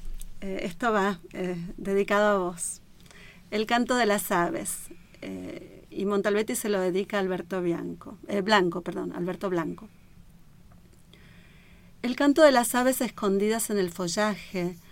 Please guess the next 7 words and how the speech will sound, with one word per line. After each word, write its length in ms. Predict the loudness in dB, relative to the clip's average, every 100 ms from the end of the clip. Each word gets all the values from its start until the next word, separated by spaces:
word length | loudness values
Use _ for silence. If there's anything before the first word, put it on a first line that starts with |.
| -14
apenas 460 | -6 -2 0 0 2
alcanza 480 | 0 0 0 0 0
las 180 | -2 -4
tres 240 | -4 -2
sílabas, 1000 | -2 0 0 0 -2 -6 -10 -12 -14 -16 -20 -20 -14
luego 320 | -4 0 0
silencio. 840 | -2 -4 -2 -2 -2 -4 -10 -12